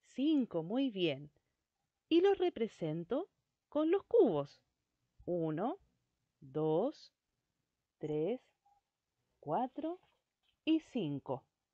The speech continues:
¿Cuánto agregamos? Muy bien, dos. Aquí tenemos la cantidad.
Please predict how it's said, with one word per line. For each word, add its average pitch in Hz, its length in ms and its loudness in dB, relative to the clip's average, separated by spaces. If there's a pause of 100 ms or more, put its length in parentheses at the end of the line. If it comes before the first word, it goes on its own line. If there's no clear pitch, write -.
(1300)
¿Cuánto 208 500 2
agregamos? 262 800 2 (1600)
Muy 226 400 0
bien, 156 540 -2 (300)
dos. 151 520 -2 (460)
Aquí 175 240 -10
tenemos 220 640 -4 (260)
la 175 240 -10 (140)
cantidad. 294 720 -4